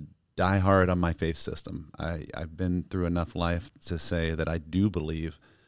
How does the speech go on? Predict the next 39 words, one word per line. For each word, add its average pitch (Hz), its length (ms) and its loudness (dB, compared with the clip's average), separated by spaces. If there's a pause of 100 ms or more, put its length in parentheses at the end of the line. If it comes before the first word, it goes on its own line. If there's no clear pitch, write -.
(120)
my 87 160 0
faith 87 400 2
is 85 180 -4
the 78 160 -4
answer. - 400 -4 (440)
But 123 260 8
I 104 100 8
also 101 380 8
know 90 380 6
that 85 200 2 (220)
I 92 100 -2
got 87 280 0
there, 82 340 2
um, 82 460 -2
on 85 140 0
my 82 140 2
own 80 180 0
pathway, - 480 -6 (220)
right? 85 200 -6 (580)
Um, 80 560 2 (160)
and 85 140 0
so 82 500 4 (520)
I'm 98 100 4
gonna 104 140 10
ask 95 280 4
questions. 82 560 -2 (260)
I'm 92 160 0
going 87 300 2
to, 80 480 -2 (100)
I'm 87 120 -4
gonna 80 140 -2
care 87 260 -4
for 85 160 -6
them. 76 340 -6 (640)
I'm 82 160 -2
going 82 280 2
to 80 120 -4
feel 98 460 2
it - 240 -2